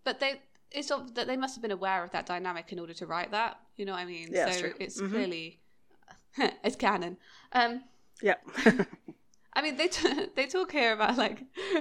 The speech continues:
Speaker 1: Sam asked John what happened to the college fund, and he's like, "Oh, I spent it on ammo," and they, like, laugh about it. <laughs> But I was just like,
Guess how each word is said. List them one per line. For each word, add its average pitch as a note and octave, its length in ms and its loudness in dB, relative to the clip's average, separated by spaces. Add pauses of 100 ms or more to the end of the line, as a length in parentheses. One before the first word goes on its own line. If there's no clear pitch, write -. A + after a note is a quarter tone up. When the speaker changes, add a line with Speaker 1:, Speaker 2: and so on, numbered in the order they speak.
(160)
Speaker 1:
Sam B3 420 0
asked A3+ 380 4
John G3+ 240 2
what G3+ 140 0
happened G3+ 260 -6
to - 80 -20
the F#3+ 100 -4
college F#3+ 380 -4
fund, G3 280 0
and G3+ 80 -4
he's G#3+ 220 -4
like, F#3 320 -4 (140)
"Oh, A3+ 140 8
I A3+ 120 4
spent G3 300 -2
it G3 40 -2
on F#3+ 160 -4
ammo," F3+ 460 -2 (340)
and G3 120 4
they, G#3+ 80 4
like, A3 260 4
laugh G3+ 340 4
about G#3+ 360 4
it. D4 260 2
<laughs> - 60 -20 (300)
But D#4+ 100 10
I F4 80 8
was F4+ 160 4
just F#4 180 2
like, E4 360 6